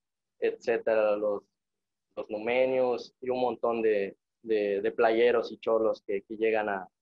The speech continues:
a las playas, ¿no? También, este, y no menos importante, están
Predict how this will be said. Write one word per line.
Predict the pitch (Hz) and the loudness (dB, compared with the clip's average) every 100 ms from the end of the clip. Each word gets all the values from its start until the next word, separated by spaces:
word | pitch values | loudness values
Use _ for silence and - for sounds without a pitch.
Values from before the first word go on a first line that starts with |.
| - | -4
a | 107 | -2
las | 104 | -2
playas, | - 107 107 98 - | -2 0 2 0 -2
¿no? | 135 156 _ _ _ _ _ _ _ _ _ _ | -6 -6 _ _ _ _ _ _ _ _ _ _
También, | 139 147 151 160 160 - _ _ - | 4 6 4 4 0 -6 _ _ -4
este, | 110 104 - _ 113 110 107 104 - _ _ _ _ _ _ _ _ - | -2 -2 -8 _ 2 4 2 -2 -8 _ _ _ _ _ _ _ _ -6
y | 123 | -2
no | 123 | 0
menos | 123 127 117 | 0 0 -2
importante, | 113 110 107 127 123 | -4 -4 0 0 -2
están | - 120 120 123 | -2 0 0 -2